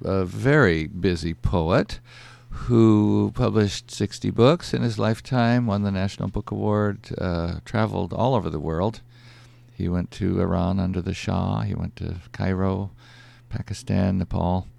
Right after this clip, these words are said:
spreading poetry. But the mysterious thing about that was we, we never saw him write 'cause he got up at, uh, three in the morning. And by the time we got up, his work was done.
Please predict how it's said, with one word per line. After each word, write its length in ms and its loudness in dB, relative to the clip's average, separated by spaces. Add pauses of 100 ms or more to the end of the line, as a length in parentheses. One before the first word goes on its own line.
(500)
spreading 540 2
poetry. 640 4 (320)
But 140 4
the 100 6
mysterious 500 2
thing 160 0
about 400 4 (200)
that 360 2
was 180 2
we, 360 2 (160)
we 160 4
never 400 2
saw 260 0
him 220 0
write 420 0 (200)
'cause 240 -4
he 120 -4
got 300 -2
up 260 -2
at, 260 -6
uh, 140 -4
three 240 0
in 80 2
the 60 0
morning. 420 -2 (880)
And 440 2
by 160 6
the 80 0
time 240 0
we 160 4
got 180 4
up, 240 2
his 260 0
work 240 0
was 140 -4
done. 380 0